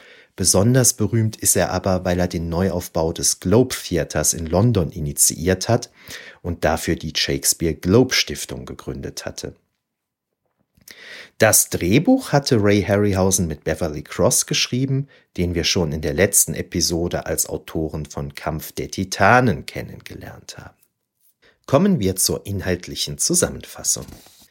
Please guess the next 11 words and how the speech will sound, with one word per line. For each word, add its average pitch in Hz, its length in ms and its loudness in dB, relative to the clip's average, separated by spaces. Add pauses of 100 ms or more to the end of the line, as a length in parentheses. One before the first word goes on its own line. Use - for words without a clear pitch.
(460)
Der 110 140 4
Thronfolger 139 640 4
Kasim 123 720 2
soll 82 240 0
in 71 120 -10
Charnak 98 760 0
die 71 120 -8
Nachfolge 73 560 -2
seines - 360 0
Vaters - 440 2
antreten, 143 680 0